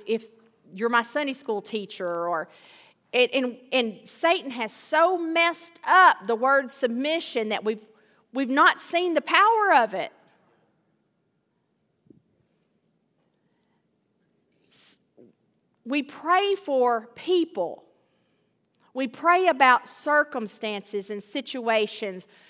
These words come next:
that are not put in our authority. If it's not put in your authority, then you, you and God talk about it. You converse about it.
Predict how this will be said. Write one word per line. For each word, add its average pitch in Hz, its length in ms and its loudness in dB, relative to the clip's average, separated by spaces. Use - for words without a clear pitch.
that 233 260 4
are 214 240 6
not 269 720 4
put 262 500 2
in 220 240 -2
our 214 480 6
authority. 180 720 -4
If 202 160 -6
it's 262 180 -6
not 262 300 4
put 349 160 -2
in 330 140 -4
your 302 220 -2
authority, 240 800 -2
then 262 300 -2
you, 302 300 -4
you 330 380 0
and 311 160 -4
God 262 440 8
talk 320 380 4
about 185 380 -2
it. - 320 -14
You 370 200 4
converse 269 720 0
about 175 420 -2
it. 160 140 -16